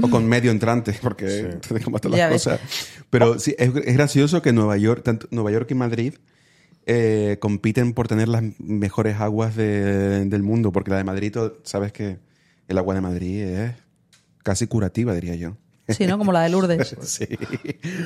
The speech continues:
Speaker 1: Y Nueva York también presume de tener buena agua de grifo, y es verdad,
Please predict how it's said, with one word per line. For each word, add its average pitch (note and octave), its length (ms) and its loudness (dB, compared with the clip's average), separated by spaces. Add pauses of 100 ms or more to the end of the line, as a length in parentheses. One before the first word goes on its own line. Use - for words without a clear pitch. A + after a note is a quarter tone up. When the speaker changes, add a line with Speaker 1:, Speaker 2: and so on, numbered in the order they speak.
(460)
Speaker 1:
Y C3 120 6
Nueva C3 240 6
York C3 200 2
también C#3 240 4
presume B2 460 0
de B2 180 0
tener A2+ 240 0
buena A2 240 2
agua G#2 220 4
de G2 80 0
grifo, G2+ 340 -2
y G2 140 0
es F2+ 40 0
verdad, E2+ 340 -6